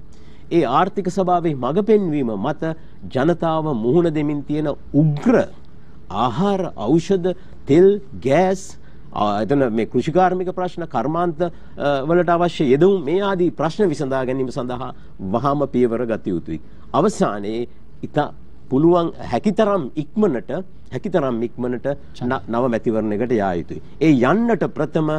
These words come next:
දහනව වෙනි, වැඩි දියුණු කරන ලද දහනව වෙනි ව්‍යවස්ථා සංශෝධනය ගෙනවිත් ජනාධිපතිවරයාගේ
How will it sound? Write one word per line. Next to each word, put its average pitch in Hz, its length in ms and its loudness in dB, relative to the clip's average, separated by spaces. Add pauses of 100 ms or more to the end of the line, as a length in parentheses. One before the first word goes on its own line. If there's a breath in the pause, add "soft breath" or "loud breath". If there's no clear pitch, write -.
(400 loud breath)
දහනව 165 380 2
වෙනි, 170 300 0
වැඩි 127 360 4
දියුණු 220 280 6
කරන 139 280 -2
ලද 110 200 -2
දහනව 127 380 0
වෙනි 117 200 0
ව්‍යවස්ථා 117 400 -2
සංශෝධනය 104 640 -4 (100)
ගෙනවිත් 151 440 2 (320 soft breath)
ජනාධිපතිවරයාගේ 135 1080 -2